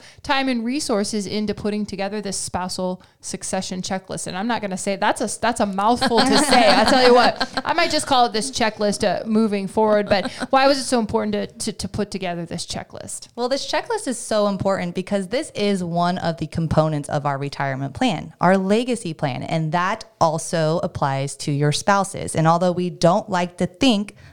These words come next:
Speaker 2: of our spouse passing away, that is the inevitable. So when we're talking to families, you know, there's a fifty-fifty chance that one of them will pass. And what does that look like? And I've helped families walk them through this journey multiple times. And I have seen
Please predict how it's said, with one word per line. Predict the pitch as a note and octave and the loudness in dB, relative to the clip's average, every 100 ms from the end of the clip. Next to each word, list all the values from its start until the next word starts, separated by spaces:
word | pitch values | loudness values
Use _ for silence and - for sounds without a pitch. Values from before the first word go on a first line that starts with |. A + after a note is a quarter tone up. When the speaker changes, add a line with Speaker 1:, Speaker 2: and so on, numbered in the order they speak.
| - | 2
Speaker 2:
of | F3 | 2
our | F3 F#3 | 2 -2
spouse | - F3 F3+ | -2 -2 -4
passing | - F#3 F3 F3 | -2 -4 -2 -4
away, | E3 F#3+ A3+ E3+ F#3 - _ - | 2 2 2 0 -4 -10 _ -4
that | D#3 E3+ | 0 2
is | F#3 F3+ | 0 -2
the | F#3+ | -2
inevitable. | G3+ G#3 B3+ F3 - - - _ _ | 0 0 -2 -4 -6 -10 -12 _ _
So | - - F3+ F3 F3 | -4 2 4 4 2
when | F3+ F3+ | 0 -2
we're | A3 | -2
talking | A3 A#3 A3+ | -2 -4 -4
to | F#3+ | -6
families, | - G3 A3+ E3+ D#3+ | -4 -2 -2 -2 -4
you | E3+ | -2
know, | D#3 D3+ | -2 -2
there's | G#3+ B3 | -4 -6
a | |
fifty-fifty | A#3 C4+ C4 - C4 A#3 | -6 -8 -8 -4 -2 0
chance | - C4+ A3+ G#3 | 2 4 4 2
that | G#3 - | -4 -4
one | F#3 G#3 | -2 -2
of | A#3+ | 0
them | F3+ E3+ | -2 -4
will | D#3+ | -8
pass. | - C3+ C#3 - - _ _ | -2 -2 -2 -6 -12 _ _
And | G#3 G3+ | 0 2
what | A3 | 0
does | A#3+ | 0
that | F#3 D#3+ D3 | 0 -2 -2
look | D3+ - | -6 -2
like? | - E3+ - - - - | -2 -2 -6 -20 -20 -2
And | F#3 F#3+ - | 0 0 -2
I've | G3+ A3 | -2 -2
helped | G3+ G3+ G3+ | 0 -2 0
families | F3+ F3 E3+ E3+ E3 | 2 6 8 6 4
walk | E3 E3+ E3+ - | 4 2 2 0
them | F3 E3+ - | -2 -2 -2
through | E3+ | 0
this | D#3 D#3+ | 2 2
journey | - D#3 D#3 D#3 | 2 0 0 -2
multiple | E3 E3 F3 F3+ E3 D#3 | 0 2 2 2 -2 -2
times. | D#3 C#3 C#3+ F3 - - - | 0 4 6 4 2 -8 -4
And | F3 F#3 | 4 4
I | G#3+ | 4
have | F#3+ | 0
seen | - F3 F#3 G3+ A3 | -2 0 2 2 0